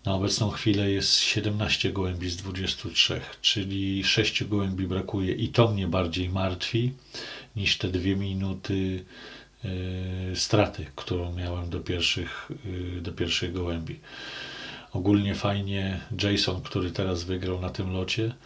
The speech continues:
wygrał, e, ogólną klasyfikację Breeder Buyer, e, gołębi. Chyba kiedyś tłumaczyłem, o co chodzi z tymi Breeder Buyerami. W każdym bądź razie wygrał, już dzisiaj wiadomo, dziewięćset funtów.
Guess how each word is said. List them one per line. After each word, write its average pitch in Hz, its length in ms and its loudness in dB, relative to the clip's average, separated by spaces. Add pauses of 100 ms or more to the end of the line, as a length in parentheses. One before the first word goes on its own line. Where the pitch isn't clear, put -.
(580)
wygrał, 95 1040 0
e, 101 380 -4
ogólną 101 500 6
klasyfikację 95 960 0 (440)
Breeder 92 640 2
Buyer, 90 520 2 (160)
e, 87 160 -2
gołębi. 87 640 -2 (840)
Chyba 113 280 2
kiedyś 101 300 2
tłumaczyłem, 98 600 0
o 90 60 0
co 92 120 -2
chodzi 90 260 -4
z - 100 -2
tymi 92 240 -2
Breeder 87 400 -2
Buyerami. 87 580 -2
W - 120 -8
każdym 101 260 0
bądź 98 200 -2
razie 95 260 0
wygrał, 104 560 2 (640)
już 95 260 -4
dzisiaj 92 360 4
wiadomo, 92 520 0
dziewięćset 85 560 0
funtów. - 640 -8